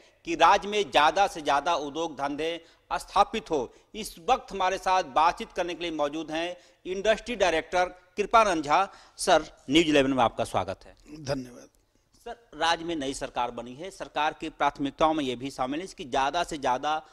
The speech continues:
Speaker 1: उद्योग धंधे राज्य में स्थापित हों। क्या आपके पास रोड मैप है इसे लेकर?
Speaker 2: देखिए, रोड मैप का ऐसा है, मैं दो तीन बिंदु पे बनाना च-, बताना चाहूँगा। एक तो जो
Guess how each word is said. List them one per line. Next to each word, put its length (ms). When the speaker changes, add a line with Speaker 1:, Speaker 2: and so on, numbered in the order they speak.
Speaker 1:
उद्योग 400
धंधे 340
राज्य 260
में 100
स्थापित 340
हों। 120
क्या 140
आपके 480
पास 300
रोड 160
मैप 260
है 160
इसे 140
लेकर? 300
Speaker 2:
देखिए, 180
रोड 320
मैप 260
का 80
ऐसा 300
है, 260
मैं 120
दो 60
तीन 280
बिंदु 280
पे 120
बनाना 360
च-, 240
बताना 340
चाहूँगा। 420
एक 200
तो 60
जो 140